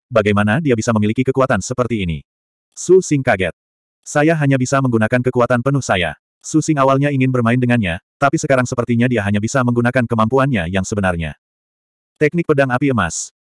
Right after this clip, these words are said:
Su Xing meraung, dan pada bilahnya, lapisan cahaya keemasan menyala, seolah-olah nyala api keemasan sedang menyala. Saya tidak berpikir bahwa Su Xing ini akan menggunakan kemampuannya yang sebenarnya sejak awal.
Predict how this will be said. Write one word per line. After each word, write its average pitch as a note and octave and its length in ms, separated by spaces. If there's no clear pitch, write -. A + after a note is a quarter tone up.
Su - 160
Xing E3+ 200
meraung, C3 400
dan C#3 240
pada B2 160
bilahnya, A2 400
lapisan C#3+ 400
cahaya B2+ 240
keemasan A2+ 320
menyala, A#2+ 480
seolah-olah A2+ 520
nyala A#2+ 280
api C3+ 80
keemasan B2+ 400
sedang A2 240
menyala. E2+ 360
Saya D#3 320
tidak C3+ 240
berpikir C3 240
bahwa A#2+ 240
Su C#3 160
Xing C3 240
ini A#2+ 160
akan A2+ 240
menggunakan A#2 320
kemampuannya A#2 640
yang A#2 160
sebenarnya A2+ 480
sejak G#2+ 240
awal. F2 320